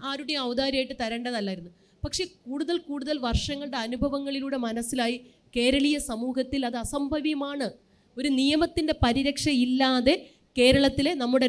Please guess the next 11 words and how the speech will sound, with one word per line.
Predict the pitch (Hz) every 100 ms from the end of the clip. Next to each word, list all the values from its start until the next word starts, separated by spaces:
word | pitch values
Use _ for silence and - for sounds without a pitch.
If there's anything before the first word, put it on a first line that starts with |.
| 240
രാജ്യത്തെ | 240 247 269 - 285
സ്ത്രീകളെ | 262 247 254 269 247
രാഷ്ട്രീയ | 226 233 277 262
അധികാരത്തിലേക്ക് | 233 254 254 262 240 254 262 -
കൊണ്ടുവരുവാൻ | 240 262 254 247 247 330 - _ _ 247
ആരും | 285 370 392 -
ശ്രമിക്കുകയില്ല. | 302 320 349 311 220 180 _ -
അത് | 247 233
ആരുടെയും | 247 262 285
കുറ്റമൊന്നും | 262 247 302 320
ഞാൻ | 339